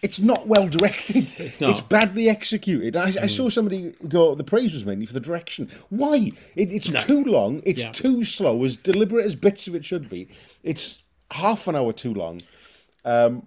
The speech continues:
Speaker 1: and it doesn't need to be. I mean, that could have been tightened in the
Speaker 2: Oh,
Speaker 1: edit.
Speaker 2: easily. There's so many bits you could lose from this.
Speaker 1: Um,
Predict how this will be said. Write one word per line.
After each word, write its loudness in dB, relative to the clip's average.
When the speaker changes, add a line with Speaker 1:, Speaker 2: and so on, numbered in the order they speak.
Speaker 1:
and 2
it 0
doesn't 2
need 2
to 0
be. -6
I 2
mean, 4
that 2
could -6
have -2
been -4
tightened -2
in -2
the -2
Speaker 2:
Oh, -2
Speaker 1:
edit. -8
Speaker 2:
easily. -6
There's -10
so -2
many 0
bits -8
you -8
could -12
lose -10
from -16
this. -18
Speaker 1:
Um, 2